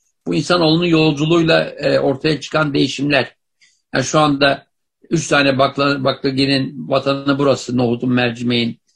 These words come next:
e, ve bezelyenin. Ama bizdeki tüketimin neredeyse bin mislini Hindistan tüketiyor.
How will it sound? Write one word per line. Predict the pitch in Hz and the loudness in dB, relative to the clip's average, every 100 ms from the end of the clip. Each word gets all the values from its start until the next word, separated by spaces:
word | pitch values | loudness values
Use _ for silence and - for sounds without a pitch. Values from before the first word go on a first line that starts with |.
| _ _ _ | _ _ _
e, | - 120 113 113 | -2 0 2 0
ve | 120 117 | 0 0
bezelyenin. | 123 117 120 117 147 165 - _ _ _ _ | -2 0 0 0 0 -2 -8 _ _ _ _
Ama | 139 147 143 - | -4 0 0 -2
bizdeki | 143 135 135 135 151 143 - 170 - | -6 -2 -2 0 -2 -4 -12 -16 -12
tüketimin | 131 - 131 - 151 143 | -10 -4 -4 -2 -2 0
neredeyse | 143 135 127 - 151 - _ _ _ _ | 0 0 -2 -2 -4 -4 _ _ _ _
bin | - 131 170 165 | -6 0 2 2
mislini | 147 120 - 156 | 2 -2 -2 0
Hindistan | 151 143 127 151 135 | 2 0 -2 -2 -4
tüketiyor. | - - 117 113 104 - | -4 -6 -4 -4 -4 -6